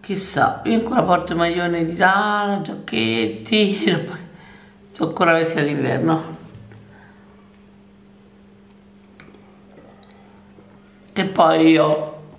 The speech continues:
sinceramente, ancora ho il raffreddore. E vedete queste moglietine? Queste me le ero comprate su Shein,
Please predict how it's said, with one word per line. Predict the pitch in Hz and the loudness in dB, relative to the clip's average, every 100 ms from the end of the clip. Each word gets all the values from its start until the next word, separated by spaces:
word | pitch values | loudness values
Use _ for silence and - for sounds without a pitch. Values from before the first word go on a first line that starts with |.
| - - - - - - | -20 -20 -20 -20 -20 -18
sinceramente, | - 190 - 170 160 156 135 - 143 139 139 - | -8 -6 0 0 2 0 -2 -4 -2 -2 -4 -4
ancora | - 214 - 170 156 151 | 0 0 0 4 4 4
ho | |
il | 151 | 0
raffreddore. | 151 151 - 135 127 104 - - - - | -4 -6 -12 -12 -10 -8 -10 -12 -18 -2
E | |
vedete | 262 330 - | 0 0 -2
queste | 131 - | -4 -4
moglietine? | 147 73 73 76 - - - - - - - - | -2 0 -2 -4 -8 -10 -14 -16 -20 -20 -20 -10
Queste | - 294 190 | -4 -2 0
me | 165 | 0
le | 170 | 0
ero | 170 180 185 | 0 0 0
comprate | 240 285 311 320 - - - - - - _ _ - - - - - - | 0 2 2 2 0 -2 -6 -14 -20 -20 _ _ -20 -20 -20 -20 -20 -16
su | - 247 | -6 -4
Shein, | 240 - 190 160 160 208 214 - | -2 -4 -2 0 0 -2 -8 -12